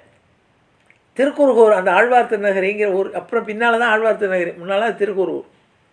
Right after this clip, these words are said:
திருக்குறுகூர் வந்த உடனே அந்த ஜோதியானது மறைந்து விடுகிறது.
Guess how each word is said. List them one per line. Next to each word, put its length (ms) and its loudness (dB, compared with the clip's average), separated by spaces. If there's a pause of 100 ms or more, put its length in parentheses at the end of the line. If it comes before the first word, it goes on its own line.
(800)
திருக்குறுகூர் 560 4
வந்த 260 4
உடனே 460 2 (2250)
அந்த 220 -2
ஜோதியானது 760 2
மறைந்து 360 0
விடுகிறது. 500 -6